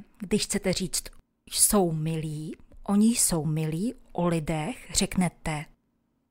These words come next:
"They are nice." A zrovna tak,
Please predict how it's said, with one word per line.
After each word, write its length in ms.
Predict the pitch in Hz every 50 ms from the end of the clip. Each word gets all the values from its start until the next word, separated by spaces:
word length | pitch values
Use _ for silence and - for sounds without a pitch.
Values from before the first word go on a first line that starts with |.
| _ _ _ _ _ _ _ _ _ _ _ _ _ _ _ _ _ _ _ _ _ _ _ _ _ _ _ _ _ _ _ _ _ _ _ _ _ _ _ _ _ _ _ _ _ _ _ _ _ _ _ _ _ _ _ _ _ _ - 214 - -
"They 300 | 285 277 277 269 247 196
are 220 | 190 190 190 190
nice." 920 | 190 185 175 180 175 170 170 165 160 156 156 156 - - - - - - - - _ _ _ _ _ _ _ _ _ _ _ _ - -
A 100 | 202 190
zrovna 420 | - - 185 180 156 170 190 -
tak, 380 | - - - - - - 170